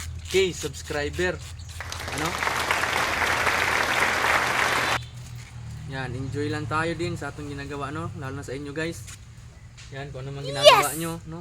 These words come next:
Speaker 1: Manghanap buhay sa pangaraw-araw. At, ah, siyempre sa mga nagtatrabaho dyan, ah, kung ano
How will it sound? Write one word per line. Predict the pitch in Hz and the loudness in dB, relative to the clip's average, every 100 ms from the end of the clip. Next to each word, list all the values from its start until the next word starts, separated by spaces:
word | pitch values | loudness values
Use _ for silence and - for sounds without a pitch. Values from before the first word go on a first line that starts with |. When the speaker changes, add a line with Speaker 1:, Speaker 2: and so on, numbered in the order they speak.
| 160 | -10
Speaker 1:
Manghanap | 135 135 139 - | -8 -8 -8 -8
buhay | 143 147 | -6 -6
sa | 147 | -8
pangaraw-araw. | 139 139 135 156 165 160 160 - - - - - - - - - | -8 -6 -2 -2 0 -2 -4 -10 -16 -16 -16 -14 -16 -16 -16 -14
At, | 131 - | -14 -12
ah, | 131 127 127 127 | -10 -8 -8 -8
siyempre | 139 139 156 | -10 -6 -6
sa | 156 | -4
mga | 139 135 135 | -6 -6 -6
nagtatrabaho | 127 120 131 139 139 151 | -8 -8 -4 -2 -2 -2
dyan, | 160 156 156 - - - - - - - - - - | -4 -4 -6 -12 -16 -16 -16 -14 -16 -14 -14 -14 -12
ah, | 127 123 | -10 -10
kung | 123 | -8
ano | 127 | -6